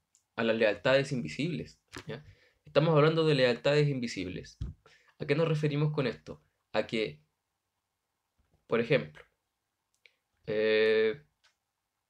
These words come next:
voy a hablar de el, el tema estafas y bancarrota. Eh, lo que les dije recién, cuando hay un,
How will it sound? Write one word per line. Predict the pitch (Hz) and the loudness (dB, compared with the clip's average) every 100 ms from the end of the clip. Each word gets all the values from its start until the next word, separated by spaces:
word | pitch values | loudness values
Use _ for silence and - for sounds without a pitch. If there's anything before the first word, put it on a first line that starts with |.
| _ _ _ _ _ _ - | _ _ _ _ _ _ -2
voy | 123 | 4
a | 123 | 4
hablar | 123 123 120 - | 4 0 -2 -4
de | 120 120 - | -2 -2 -4
el, | - 117 117 110 | -4 -2 0 -2
el | 117 | -2
tema | 135 135 131 127 | 0 2 2 0
estafas | - - 160 160 151 - | -2 2 4 4 0 -2
y | 131 | -4
bancarrota. | 131 131 127 127 123 - - | 0 0 0 -2 0 -4 -10
Eh, | - 110 104 - | -6 -4 -4 -4
lo | 117 117 | -2 0
que | 120 | -2
les | 117 | -2
dije | 131 - | -6 -4
recién, | 127 127 110 - | -4 -4 -8 -8
cuando | - 104 107 | -6 -4 -2
hay | 127 | -2
un, | 127 | -4